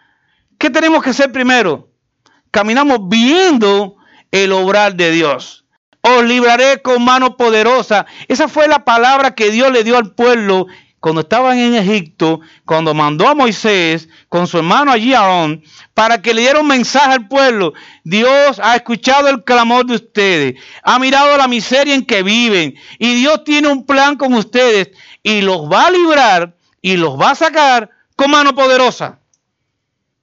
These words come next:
Ellos sabían eso, lo escucharon.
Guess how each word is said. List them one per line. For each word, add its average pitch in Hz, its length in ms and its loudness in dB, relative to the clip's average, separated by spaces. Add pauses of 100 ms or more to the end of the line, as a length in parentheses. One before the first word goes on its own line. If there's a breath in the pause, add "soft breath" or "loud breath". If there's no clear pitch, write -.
(520)
Ellos 247 280 0
sabían 240 460 -2
eso, 214 400 -8 (800)
lo 139 160 -4
escucharon. 160 800 -8